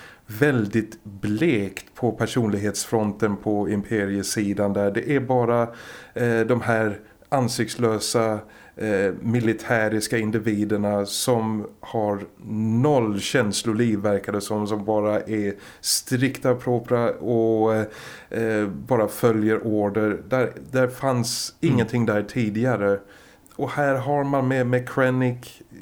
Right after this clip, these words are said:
Speaker 1: gjort en imperiesoldat eller befälhavare lite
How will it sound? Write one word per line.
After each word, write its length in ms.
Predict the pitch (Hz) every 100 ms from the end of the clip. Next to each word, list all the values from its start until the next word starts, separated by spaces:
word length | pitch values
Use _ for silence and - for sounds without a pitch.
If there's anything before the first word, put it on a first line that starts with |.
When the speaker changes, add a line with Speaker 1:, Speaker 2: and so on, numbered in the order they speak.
| 113 - - - -
Speaker 1:
gjort 480 | 123 156 170 - -
en 240 | 151 147
imperiesoldat 2000 | 143 143 135 175 165 135 127 127 131 117 - - - - 135 127 123 156 135 120 123
eller 320 | 131 127 123
befälhavare 1040 | 117 123 123 127 113 113 120 117 117 113
lite 380 | 117 127 131